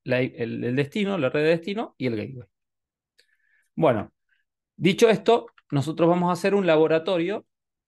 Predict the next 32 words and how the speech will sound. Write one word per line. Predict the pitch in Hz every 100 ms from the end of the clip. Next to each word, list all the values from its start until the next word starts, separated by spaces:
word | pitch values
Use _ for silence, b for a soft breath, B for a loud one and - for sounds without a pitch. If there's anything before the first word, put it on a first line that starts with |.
| _ -
para | 139 139
ver | 151
cómo | 151 143
configuramos. | 131 110 - 113 104 98 - -
Y |
el | 127
laboratorio | 135 139 156 175
va | 151
a |
ser | 131 117
este, | - - -
¿sí? | 165 196 175 _ _ _ _ _ _ _ _ _ _ _ 151
Eh, | 147 143 143 139 139 - _ _ _ _ _ _ _ _ _ _ _ _ _ _ _ _ _ _ -
fíjense. | 208 190 139 104 _ _ _ _ _ _ _ _ _ _ _ -
Bueno, | 110 107
primero | - 131 175
yo | 147
voy | 139
a |
inicializar | 131 127 135 135 165
todos | 165 170
los | 190
routers. | 208 175 202 196 _
Acá | - 208 208
yo | 196 175 - _ _
vamos | 139 156 160
a | 147
empezar, | 135 131 151 -
vamos | 147 151
a |
ir | 143
viendo | 156 165 165 165